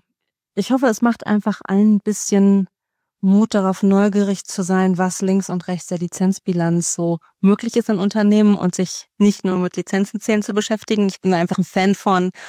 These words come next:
immer wieder an andere Türen zu klopfen und zu schauen, was Gemeinsamkeiten da sind, weil dann sind halt auch diese Dinge möglich, wo sonst alle bei Schatten I T einen halben Herzstecker kriegen, Risiken und, uh, äh, alles geht los und hier zu sagen,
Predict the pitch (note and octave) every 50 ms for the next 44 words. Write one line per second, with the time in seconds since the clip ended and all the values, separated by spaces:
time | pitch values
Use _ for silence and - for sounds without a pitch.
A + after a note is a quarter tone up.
0 | - - - - - - - A3+ A3+ A3+ G#3+ F#3 G3+ G3 F#3+ F#3+ E3 G#2+ E3 F#3+
1 | F#3+ F#3+ - - - A3 A3 G#3+ - A3 - - G#3+ G3 F#3+ - - G3 F#3+ -
2 | G3 F3+ - G3+ F#3 F#3 F#3 F3+ F3+ - - - F#3 F3+ F#3 F#3+ G3 F#3+ F#3+ F#3
3 | - - F#3 E3+ - - F3+ E3+ F3 F3+ F#3 G3 G3 E3+ F3 F3 F3+ F3 F3+ F3+
4 | F3+ F3+ F#3 F3+ E3+ F3+ F#3 F#3 G3 F#3 - F3 - - - G3+ G3+ F#3 G#3+ G3
5 | - G3 F#3+ F#3 F3 F3 F#3 G3 G#3+ - - A3 G#3+ G#3 - - - - - -
6 | - - - F3+ F3 F#3+ F#3 E3+ - - F#3+ F3+ F3 F3+ F3 - G3 F3+ - F#3+
7 | F3+ F3 F3 E3+ - - G3 F3+ F3+ - - F#3 F#3 D#3+ F3+ F3 F3 E3+ F#3 G3
8 | - - - A#3 - A#3 A3 - - - A#3+ A3+ A3 A3 A3+ A#3 G#3+ - - -
9 | - - _ - G3 G#3+ G#3 G3+ G#3+ - - G3 F#3 - F3+ F#3 - - F#3 F#3
10 | G#3 A3+ A#3 A#3 A3+ A3+ G3+ - - - - - - F#3 F#3 F#3+ - - F#3 G3
11 | G3 - - G3+ F3+ - F#3 F#3+ G3 G3 - F3+ - - F3+ - - F#3 E3+ F#3+
12 | F#3 F3+ F#3